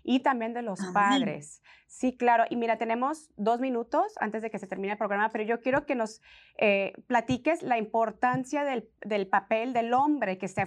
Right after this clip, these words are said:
Speaker 1: que esté afuera, eh, y que esté presente en estos centros.
Speaker 2: Súper importante. Yo me acuerdo que tenía muchas conversaciones. A-, e-, este fin de semana estaba en la acera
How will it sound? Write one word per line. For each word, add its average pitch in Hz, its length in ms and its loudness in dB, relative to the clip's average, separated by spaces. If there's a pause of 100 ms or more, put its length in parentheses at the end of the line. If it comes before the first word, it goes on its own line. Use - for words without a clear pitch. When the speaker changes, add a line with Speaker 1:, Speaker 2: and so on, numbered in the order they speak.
(140)
Speaker 1:
que 220 80 -4
esté 240 200 0
afuera, 220 520 2
eh, - 100 -10
y 202 180 -6
que 214 80 -2
esté 269 180 -4
presente 214 400 -4
en 185 80 -2
estos 170 220 -6
centros. 147 500 -12 (1080)
Speaker 2:
Súper 254 540 2
importante. 185 760 -2 (300)
Yo 262 220 4
me 277 100 0
acuerdo 277 320 0
que 269 100 0
tenía 254 360 0
muchas 262 340 -2
conversaciones. 214 800 -2
A-, 208 180 0
e-, 226 220 2
este 247 200 0
fin 262 180 2
de 247 80 0
semana 233 340 0
estaba 220 300 0
en 226 80 -4
la 214 60 -2
acera 214 420 -2